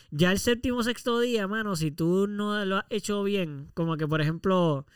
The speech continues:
no te han, no te has mantenido sin hacer ejercicio, no has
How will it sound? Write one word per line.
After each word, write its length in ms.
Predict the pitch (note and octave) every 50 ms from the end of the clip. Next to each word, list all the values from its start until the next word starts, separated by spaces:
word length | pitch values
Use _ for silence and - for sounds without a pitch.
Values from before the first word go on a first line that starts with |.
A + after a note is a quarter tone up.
| - - - - - -
no 220 | - D#3+ E3 E3+ E3
te 80 | -
han, 240 | F#3+ F#3 F#3 F#3 G3+ -
no 200 | G3 F3 E3+ E3+
te 120 | D3+ F#3
has 40 | F#3
mantenido 680 | F#3 F#3 F#3+ F3+ G3 F3 F3+ F3+ F3+ F3 F3 F3 F3
sin 280 | E3+ - - E3 D#3 D3+
hacer 180 | C#3 - D3+ D3
ejercicio, 920 | C#3+ C#3 C3+ - - D#3 D3+ D3+ D3+ D3 D3 D3+ C3+ - D#3 D3 D3 C#3+
no 80 | C#3 D3
has 80 | D3